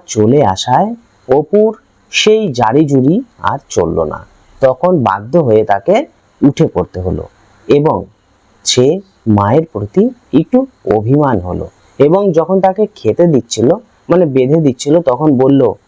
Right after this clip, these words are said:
"আমাকে খেতে দিচ্ছ তো, দাও, আমি দেখবে আর বাড়ি ফিরে আসবো না।"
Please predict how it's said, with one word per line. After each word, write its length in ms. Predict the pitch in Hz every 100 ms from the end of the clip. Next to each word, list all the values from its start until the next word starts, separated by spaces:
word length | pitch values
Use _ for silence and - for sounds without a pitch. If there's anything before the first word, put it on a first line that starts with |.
| _ _ _ _ -
"আমাকে 420 | 123 156 165 196
খেতে 300 | 190 139 170
দিচ্ছ 280 | 196 208 240
তো, 340 | 233 311 156
দাও, 440 | 104 131 185 294 330 _
আমি 260 | - 110 123
দেখবে 560 | 117 123 127 185 277 262
আর 240 | 110 139
বাড়ি 460 | 135 107 107 151 202
ফিরে 300 | - 123 98
আসবো 320 | 87 90 87
না।" 120 | 82